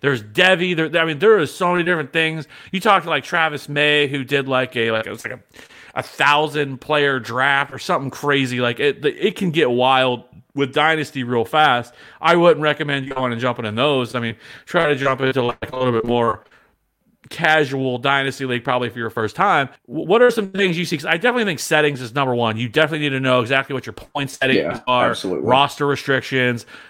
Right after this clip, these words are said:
Speaker 1: Like, those are key with dynasty leagues, critical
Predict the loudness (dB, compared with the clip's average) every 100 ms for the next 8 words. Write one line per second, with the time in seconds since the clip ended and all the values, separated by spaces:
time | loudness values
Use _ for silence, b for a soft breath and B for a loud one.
0 | -2 -2 2 4 4 4 0 -2 -12 -6
1 | 0 2 4 4 2 0 -4 -2 -2 0
2 | 0 0 -6 -10 -6 -6 -8 -18 -10 0
3 | 0 0 -2 -4 -4 -10